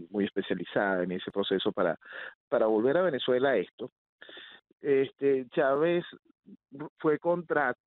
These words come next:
todo proceso jurídico y comercial existente, pues. Y si ya nosotros habíamos cometido la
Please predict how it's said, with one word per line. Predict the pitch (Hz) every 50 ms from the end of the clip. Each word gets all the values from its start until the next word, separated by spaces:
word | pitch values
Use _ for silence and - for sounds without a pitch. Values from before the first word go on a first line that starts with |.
| _ _ -
todo | 175 156 156 160 170
proceso | 170 156 147 - 147 135 123 - - 156 151 147 131 120 110 104 101 95 90 90 -
jurídico | - 120 117 120 117 120 127 123 - 143
y | 127
comercial | - 120 113 104 104 - 110 101 98 98 110
existente, | 117 - - 101 - - 107 101 87 80 _ -
pues. | - 127 - - - _ _ _ _ - - - - - - - - - - _ -
Y | 135 131 127 123 120 117 - - -
si | 139 127 120
ya | 131 131
nosotros | 135 156 165 170 175 165 180
habíamos | 175 170 160 156 170 165 -
cometido | - 160 147 127 - - 131 135 147 156
la | 156 156 147 135 120 104